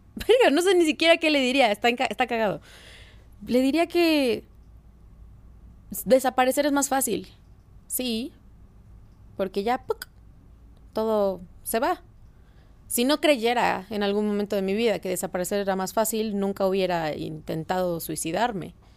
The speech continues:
Eh, pero lo hice porque pensé que era más sencillo. Em, creo que le diría que también intente estar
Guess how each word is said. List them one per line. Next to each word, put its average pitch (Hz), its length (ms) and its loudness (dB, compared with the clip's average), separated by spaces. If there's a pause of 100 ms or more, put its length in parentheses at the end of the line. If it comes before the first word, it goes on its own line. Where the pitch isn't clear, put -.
(720)
Eh, 160 540 -6 (720)
pero 180 320 -2
lo 160 220 -4
hice 190 340 -4
porque 156 680 -8 (260)
pensé 180 340 -4
que 233 80 -6
era 190 120 -4
más 165 160 -8
sencillo. 151 480 -8 (1600)
Em, 196 720 -2 (600)
creo 254 200 -2
que 269 120 -4
le 254 100 0
diría 214 300 -2
que 202 480 -4 (560)
también 226 320 -2
intente 240 440 -2
estar 190 400 -2